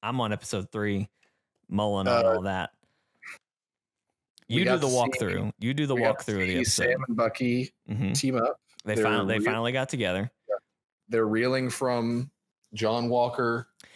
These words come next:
Speaker 2: um, having the shield.
Speaker 1: Yes.
Speaker 2: And
Speaker 1: This episode opened with, we, we meet John Walker for the first time,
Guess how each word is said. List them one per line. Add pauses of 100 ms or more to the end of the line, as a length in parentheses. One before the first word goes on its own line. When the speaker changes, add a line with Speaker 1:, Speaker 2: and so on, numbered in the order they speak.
(540)
Speaker 2:
um, (180)
having
the
shield.
Speaker 1:
Yes.
Speaker 2:
And (140)
Speaker 1:
This
episode
opened
with, (220)
we,
we
meet
John
Walker
for
the
first
time,